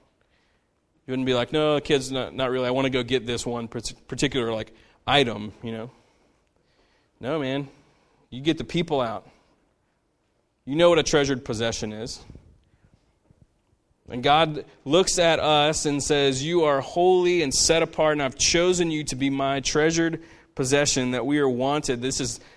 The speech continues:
not a casual relationship that God has with this church. It's not.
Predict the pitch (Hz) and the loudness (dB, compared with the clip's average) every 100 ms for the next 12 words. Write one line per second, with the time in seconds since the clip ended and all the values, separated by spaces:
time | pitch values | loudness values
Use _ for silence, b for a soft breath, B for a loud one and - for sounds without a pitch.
0 | B 151 170 170 - - 156 170 170 170 | B 0 2 2 -2 -2 2 4 4 6
1 | 160 143 143 147 143 135 120 117 120 131 | 4 4 2 2 0 0 0 0 0 0
2 | 123 127 113 104 110 - 107 101 - - | 0 -4 -6 -8 -10 -8 -8 -8 -14 -10
3 | 123 101 | -8 -8